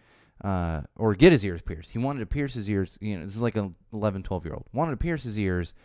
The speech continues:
so he could look older. Totally get it. You don't want your kids doing these things, and they should be punished to an extent. But what this father decided to do was cut the kid's hair.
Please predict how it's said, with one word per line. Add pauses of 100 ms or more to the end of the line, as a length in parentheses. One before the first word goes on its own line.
(340)
so
he
could
look
older. (1160)
Totally
get
it.
You
don't
want
your
kids
doing
these
things, (300)
and
they
should
be
punished (340)
to
an
extent. (260)
But
what
this
father (240)
decided
to
do (580)
was (600)
cut
the
kid's
hair.